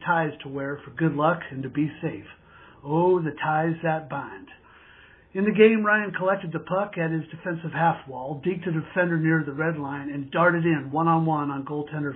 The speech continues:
Fleury. A sweet dangle and rebound later, Ryan potted the puck in the net and tied the game. The game would go into overtime, where Groovy was determined to make this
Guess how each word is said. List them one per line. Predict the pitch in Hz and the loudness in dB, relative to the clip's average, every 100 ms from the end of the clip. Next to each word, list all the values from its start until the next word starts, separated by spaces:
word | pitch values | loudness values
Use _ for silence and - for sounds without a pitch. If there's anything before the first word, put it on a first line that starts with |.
| - | -6
Fleury. | 160 143 101 - - - - | -6 -4 -8 -18 -20 -20 -14
A | 139 - | -12 -6
sweet | 185 196 156 | -2 -2 0
dangle | 170 175 180 190 | 0 2 2 0
and | 160 147 | 2 2
rebound | 175 165 160 156 | 2 2 2 2
later, | 160 160 175 165 - - | 2 0 -2 -8 -18 -10
Ryan | 160 160 147 135 - | -2 0 0 -2 2
potted | 175 165 | 2 2
the | 160 | -4
puck | 165 170 165 | -2 -4 -2
in | 151 | -4
the | 143 | -2
net | 160 180 - | 0 0 -2
and | - - | -14 -8
tied | 165 165 | -4 -4
the | 160 | -4
game. | 147 - - _ - - - - - | -6 -6 -14 _ -20 -20 -20 -18 -14
The | |
game | 139 175 185 | 0 2 4
would | 170 | 2
go | 180 180 | 4 4
into | 175 165 | 4 2
overtime, | 165 175 165 165 170 185 | 0 -2 -4 -4 -4 0
where | 165 156 | 0 0
Groovy | 135 156 220 165 147 | -2 2 4 2 -2
was | 139 | -6
determined | 151 135 180 170 147 | -10 -6 -4 -2 -2
to | 147 | -2
make | 151 143 143 | -2 -4 -6
this | 180 | -6